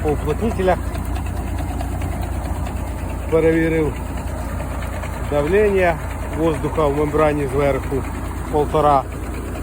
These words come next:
полтори атмосфери, уровень масла провірив, насосі, насося на зиму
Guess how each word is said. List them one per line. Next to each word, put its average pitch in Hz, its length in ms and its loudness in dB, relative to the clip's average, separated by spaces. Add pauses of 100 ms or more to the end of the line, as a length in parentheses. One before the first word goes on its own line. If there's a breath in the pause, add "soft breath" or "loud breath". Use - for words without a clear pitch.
(340)
полтори 156 360 4
атмосфери, 143 680 2 (140)
уровень 147 400 4
масла 185 400 2
провірив, 151 600 2 (480)
насосі, 139 520 0 (360)
насося 151 460 2
на 151 120 2
зиму 143 300 0